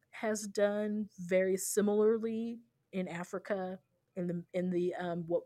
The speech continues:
in the Levant, in the, in the quote unquote Middle East, um, is very, like, like, it's very similar type of thing. Um, we see where we have, you know, um, we have harm and stuff being perpetuated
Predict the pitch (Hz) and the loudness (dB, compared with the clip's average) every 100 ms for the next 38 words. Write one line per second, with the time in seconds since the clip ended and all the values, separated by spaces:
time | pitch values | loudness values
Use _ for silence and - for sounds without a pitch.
0 | 165 180 175 175 180 185 180 - - 185 | -2 -2 0 0 0 -2 -4 -6 -10 -6
1 | 175 170 170 175 170 185 180 170 180 165 | 0 0 0 -4 -2 -2 0 -4 -4 -8
2 | - 196 190 - - - - - - _ | -8 -4 -4 -6 -14 -18 -16 -18 -20 _
3 | - 190 180 190 - 190 185 185 180 196 | 2 4 4 0 0 2 4 4 0 2
4 | 180 - - 180 165 170 180 180 - 185 | 0 0 -6 -6 0 4 6 4 2 0
5 | 180 180 175 180 - 185 180 180 - - | 2 0 -2 -6 -4 0 0 -2 -6 -16
6 | - - 190 190 185 190 185 - 196 190 | -6 0 2 2 2 0 0 -2 0 0
7 | 190 180 180 175 180 185 - 180 175 185 | -2 0 2 2 0 -4 -4 -4 -4 -4
8 | 175 170 170 175 - 180 165 160 185 190 | -4 -2 -4 -6 -4 -4 -4 -8 -8 -4
9 | 185 190 170 170 - 185 185 175 175 175 | -2 -2 -4 -6 -2 0 0 0 -2 0
10 | 180 175 175 - 170 - 180 170 175 170 | -2 -2 -8 -6 -6 -2 0 2 2 0